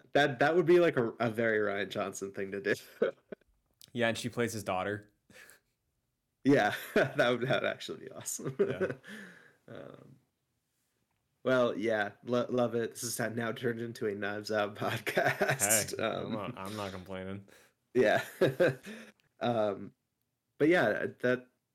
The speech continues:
Speaker 1: that actually came out on Netflix just a few days ago, right before Christmas, right? So,
Speaker 2: Mm-hmm.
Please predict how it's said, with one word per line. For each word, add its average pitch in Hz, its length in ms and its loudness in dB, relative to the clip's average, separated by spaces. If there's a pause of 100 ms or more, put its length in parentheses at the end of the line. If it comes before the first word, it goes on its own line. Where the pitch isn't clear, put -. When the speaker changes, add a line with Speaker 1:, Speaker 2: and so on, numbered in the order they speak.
Speaker 1:
that 127 160 2
actually 139 280 -2
came 135 220 0
out 123 80 0
on 107 120 -2
Netflix 113 380 -4
just - 200 -6
a - 40 -10
few 104 180 -10
days 98 200 -2
ago, 98 140 -8
right 95 200 -2
before - 220 -14
Christmas, 90 520 -12
right? 95 260 -12
So, - 140 -14 (120)
Speaker 2:
Mm-hmm. 131 180 -10